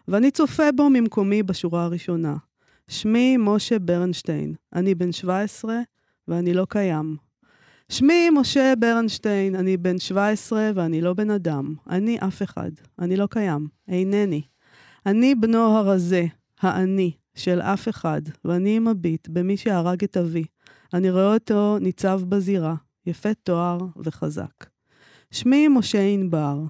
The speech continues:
אני בן שישים ושבע שנים, החלפתי את שם משפחתי. אני יושב ליד מכונת כתיבה ואני כותב. אני לא בן אדם, אין לי שם משפחה. המתאגרף בזירה הוא יעקוב ש-, שפירא. יש לו למתאגרף שני בנים יפי תואר,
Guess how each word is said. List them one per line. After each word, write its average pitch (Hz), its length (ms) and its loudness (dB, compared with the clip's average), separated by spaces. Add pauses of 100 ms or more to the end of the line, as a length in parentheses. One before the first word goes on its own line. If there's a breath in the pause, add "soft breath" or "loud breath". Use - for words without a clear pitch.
(140)
אני 175 220 0
בן 175 160 -4
שישים 208 440 -4
ושבע 180 360 -4
שנים, 165 480 -4 (260)
החלפתי 233 580 -2
את - 80 -8
שם 170 180 -4
משפחתי. - 540 -10 (640 soft breath)
אני 208 160 2
יושב 254 340 2
ליד 233 240 2
מכונת 208 460 0
כתיבה 190 640 -2
ואני 175 200 0
כותב. 147 380 -6 (300)
אני 190 180 0
לא 208 100 0
בן 196 180 -2
אדם, 165 340 -4 (220)
אין 208 160 0
לי 226 100 0
שם 170 220 -4
משפחה. - 400 -8 (600 soft breath)
המתאגרף 196 600 0
בזירה 226 640 0
הוא 185 140 2
יעקוב 196 480 0 (140)
ש-, - 160 -10 (260)
שפירא. 180 500 -2 (400)
יש 185 160 -2
לו 202 400 0
למתאגרף 185 760 -2
שני 180 220 -2
בנים 180 420 -2
יפי 185 240 -4
תואר, 156 420 -4